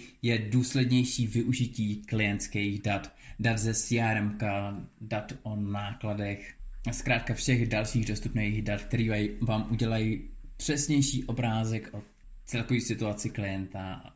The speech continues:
i marketingových kampaní. K tomuhle téma doporučuji báječný rozhovor s Kubou Kašparům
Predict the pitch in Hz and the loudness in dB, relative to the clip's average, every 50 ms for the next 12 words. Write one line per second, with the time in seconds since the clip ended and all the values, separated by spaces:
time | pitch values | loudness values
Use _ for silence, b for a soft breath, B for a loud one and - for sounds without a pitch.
0 | _ - 104 101 95 95 127 - 101 101 - - 98 95 98 95 92 90 90 - | _ -8 -6 -6 -6 -6 -8 -8 -10 -10 -8 -8 -8 -6 -6 -6 -6 -6 -8 -12
1 | - _ - 87 90 - - 101 98 92 92 95 - - b b b b b b | -16 _ -12 -10 -8 -6 -6 -4 -2 -2 -4 -4 -6 -10 b b b b b b
2 | b - 101 - - - 180 185 185 185 190 - - - 170 165 165 170 170 160 | b -10 -10 -4 0 2 2 4 4 4 4 2 2 2 4 4 6 6 4 2
3 | - - - 127 117 120 117 113 165 175 - - 165 160 160 147 151 - 160 147 | 0 -2 -2 -2 0 0 2 2 2 2 4 4 6 6 6 6 4 4 4 6
4 | 143 139 135 123 120 - - 143 147 147 147 147 139 143 - 147 143 139 131 127 | 6 6 4 2 0 -2 -2 0 2 2 2 2 0 0 4 6 6 8 8 8
5 | 120 123 120 110 117 127 123 113 113 113 110 110 110 107 - - - - _ _ | 6 4 2 4 4 4 4 4 4 2 2 0 0 -2 -2 -4 -4 -6 _ _
6 | - 143 143 165 156 139 135 139 135 - - - 131 127 120 117 117 117 117 117 | -2 2 4 4 4 4 4 2 0 0 -2 0 0 2 2 4 2 2 2 0